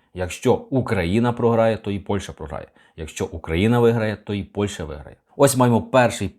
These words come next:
позитивний крок на зустріч один одному. Я впевнений, що це, що далі буде більше, і далі вони просто сядуть, розберуться, порозмовляють і вирішать це питання. Просто вирішать. І інші питання теж вирішаться, які зараз можуть виникнути, які виникнуть в майбутньому.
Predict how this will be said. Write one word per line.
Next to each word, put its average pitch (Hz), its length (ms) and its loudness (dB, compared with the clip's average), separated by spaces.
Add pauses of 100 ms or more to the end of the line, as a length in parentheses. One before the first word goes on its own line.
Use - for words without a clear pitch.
позитивний 113 760 2
крок 110 400 2
на 95 100 -2
зустріч 143 420 -2
один 147 200 -4
одному. 143 380 0
Я 101 200 0
впевнений, 123 400 0
що 101 220 -6
це, 120 460 0
що - 220 0
далі 117 360 2
буде 101 260 -2
більше, 101 500 -4
і 98 40 -12
далі 101 280 -2
вони 95 180 -4
просто 120 420 -2
сядуть, 95 420 -2 (220)
розберуться, 107 680 -2 (120)
порозмовляють 104 800 2 (360)
і 117 160 -2
вирішать 101 460 0
це 82 80 -10
питання. - 320 -14 (320)
Просто 131 380 0
вирішать. 101 420 -4 (100)
І 120 220 -4
інші 147 200 -2
питання 110 460 -4 (260)
теж 123 260 2
вирішаться, 104 460 -4
які 92 260 -6
зараз 101 400 0 (140)
можуть 107 300 0
виникнути, 117 520 0
які 98 220 -6
виникнуть 101 400 -4
в 95 40 -6
майбутньому. 95 600 -2